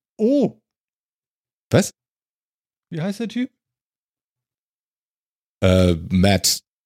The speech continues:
Speaker 2: O'Dowd, glaub ich,
Speaker 1: Nee, ich
Speaker 2: oder?
Speaker 1: mein, der, der Josef M. Gassner, oder was meinst du?
Speaker 2: Ach, Josef M. Gassner.
Speaker 1: Ja.
Speaker 2: Ja, Josef M.
Speaker 1: Er sieht
Speaker 2: Gassner.
Speaker 1: komisch aus. Lustig. <laughs>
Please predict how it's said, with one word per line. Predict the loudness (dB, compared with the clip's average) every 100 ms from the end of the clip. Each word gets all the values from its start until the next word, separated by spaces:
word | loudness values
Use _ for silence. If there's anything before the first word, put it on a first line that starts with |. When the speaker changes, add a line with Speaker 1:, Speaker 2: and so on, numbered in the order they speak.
| _ _ _ _
Speaker 2:
O'Dowd, | -4 -2 0 0 -2 0
glaub | 0 0
ich, | -2 -2
Speaker 1:
Nee, | -2 0
ich | 0
Speaker 2:
oder? |
Speaker 1:
mein, | 0 2 2
der, | 2 0
der | -2 -4 -4
Josef | -6 -4 -4 -4 -8 -6
M. | -6 -4 -6 -6
Gassner, | -6 -6 -6 -6
oder | -8 -10
was | -10
meinst | -10 -4
du? |
Speaker 2:
Ach, | 0
Josef | 2 2
M. | 2
Gassner. | 2 0 -2 -4 -4
Speaker 1:
Ja. | -2 0
Speaker 2:
Ja, |
Josef | 0 0 0 0
M. | 0
Speaker 1:
Er |
sieht | 2 2
Speaker 2:
Gassner. | 2
Speaker 1:
komisch | 4 2 2
aus. | -2 2
Lustig. | 2 2 0 -2 -4 _ _ _
<laughs> | -4 -4 -6 -6 -8